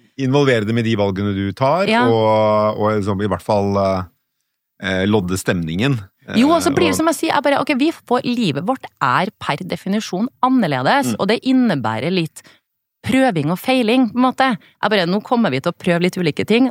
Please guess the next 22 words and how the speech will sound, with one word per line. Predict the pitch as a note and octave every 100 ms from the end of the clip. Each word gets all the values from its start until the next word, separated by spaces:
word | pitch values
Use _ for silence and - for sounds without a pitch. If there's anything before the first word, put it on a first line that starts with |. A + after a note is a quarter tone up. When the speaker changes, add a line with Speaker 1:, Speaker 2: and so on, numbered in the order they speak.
| -
Speaker 2:
noe | C#3+ D#3 - C#3+
blir | D3+
sikkert | D#3 D#3 C#3+ -
kjemperart, | G3+ D3+ E3 B3 -
det | - E3
må | D#3
vi | C#3+ C#3+
Speaker 1:
Mm. | C#3+ A2+
Speaker 2:
gå | D#3+ C#3+
tilbake | D3 C#3+ C#3
på. | D3 C4 - - _ _ -
Ehm, | G#3+ G#3+ G#3+ G#3 G#3 G3+ G3 - A#3
noe | B3+ C4+ G3+
kan | A3 A3+
justeres, | A3+ - F#3+ D3+ G3+ C4 - -
hva | F3+ G3+
funker | - - C4 B3+ A#3 - A2+ B2
for | F#3+
oss? | C#4 D4 -
Jeg | - G3+
tror | B3+ F#3+
nok | D#3+ D#3+